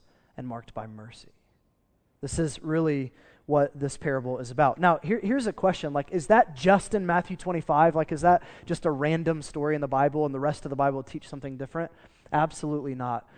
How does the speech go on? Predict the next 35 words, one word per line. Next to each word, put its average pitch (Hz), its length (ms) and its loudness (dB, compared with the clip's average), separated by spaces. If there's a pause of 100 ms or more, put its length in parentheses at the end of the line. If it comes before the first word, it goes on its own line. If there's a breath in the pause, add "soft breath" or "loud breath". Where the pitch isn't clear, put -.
(120)
In - 80 -20
fact, 170 160 4
from 156 160 -8
Genesis 165 420 -4
to 160 80 -8
Revelation, 143 500 -2
I 143 60 -8
wish 147 180 -6
we 156 120 -2
had 135 100 -2
time 131 420 -6 (220 loud breath)
to 147 140 -4
walk 139 320 0
you 160 80 -6
through 143 400 -6
so - 140 -10
that 135 120 -8
you 151 140 -12
could 160 120 -6
see 156 200 -6
the 139 160 -6
entire 151 500 -2
story 147 380 -6
of 135 80 -6
the 131 80 -8
Bible 131 480 -4 (320 loud breath)
and 151 200 -2
specifically 185 720 0
the 143 120 -2
heart 147 240 -2
of 131 100 -14
God 135 320 -2
towards 139 360 -8
the 127 100 -16
poor 131 420 -4